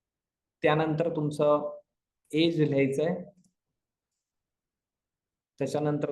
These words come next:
तुमचं एज्युकेशन लिहायचंय, त्यानंतर तुमचा मेल आयडी लिहायचा आहे. दोन मिनिटं वेळ तुम्हाला दिला जाणार आहे, don't worry.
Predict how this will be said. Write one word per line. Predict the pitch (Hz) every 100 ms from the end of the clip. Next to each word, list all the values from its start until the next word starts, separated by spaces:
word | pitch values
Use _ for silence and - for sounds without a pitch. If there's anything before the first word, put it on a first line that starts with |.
| 143
तुमचं | 135 135 135 135 - - _ -
एज्युकेशन | 127 156 160 175 175 190
लिहायचंय, | 156 123 117 120 117 - _ _ _ _ _ _ _ _ _ _ _ -
त्यानंतर | 143 147 139 -
तुमचा | 135 131 139 143 156 -
मेल | 123 135 147 156 151
आयडी | - 131 127 127
लिहायचा | 113 104 -
आहे. | - _ _ _ _ _ _ _ _ _ _ _ _ _ _ _ _ _ _ _ _ _ _ -
दोन | 143 151
मिनिटं | 156 151 160
वेळ | 156 156
तुम्हाला | 156 151 151 147
दिला | 143 147
जाणार | 147 147 151
आहे, | 151
don't | 143 143 131
worry. | 143 147